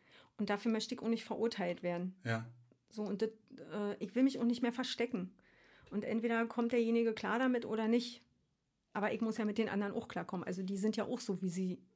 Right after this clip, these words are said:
Speaker 1: sind.
Speaker 2: Ja, ja.
Speaker 1: Ja, so, also das ist so ein, so ein Austausch. Und ich versuche meinem Kind natürlich auch beizubringen,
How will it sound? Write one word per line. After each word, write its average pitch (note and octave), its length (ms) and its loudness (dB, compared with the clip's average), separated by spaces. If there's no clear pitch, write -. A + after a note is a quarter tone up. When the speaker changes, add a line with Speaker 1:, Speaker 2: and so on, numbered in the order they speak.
Speaker 1:
sind. F3+ 200 -2
Speaker 2:
Ja, A2+ 80 4
ja. - 20 4
Speaker 1:
Ja, - 60 -4
so, F#3+ 180 -6
also G3 240 -6
das F#3+ 160 -8
ist F#3+ 140 -6
so G#3+ 80 -4
ein, G3 200 -6
so - 120 -8
ein - 60 -2
Austausch. F3+ 560 -6
Und G#3+ 200 2
ich C4 160 0
versuche C#4 340 4
meinem A#3 200 4
Kind D#4+ 260 4
natürlich A#3 320 0
auch A#3 60 -4
beizubringen, C4 760 0